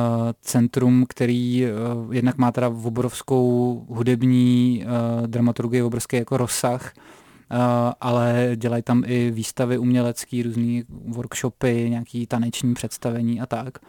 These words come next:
Eh, a to bylo vlastně jediný, který bylo vlastně komunitně jako,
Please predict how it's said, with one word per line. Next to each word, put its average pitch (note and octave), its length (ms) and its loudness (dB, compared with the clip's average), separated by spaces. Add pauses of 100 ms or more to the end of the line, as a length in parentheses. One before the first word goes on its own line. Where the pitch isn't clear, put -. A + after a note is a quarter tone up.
(480)
Eh, A#2 440 -2
a B2+ 80 -6
to B2 120 -4
bylo B2+ 200 2
vlastně C3 340 2
jediný, B2+ 560 6
který B2 200 -2
bylo B2 200 2
vlastně B2 340 0
komunitně B2 720 4
jako, B2 240 -2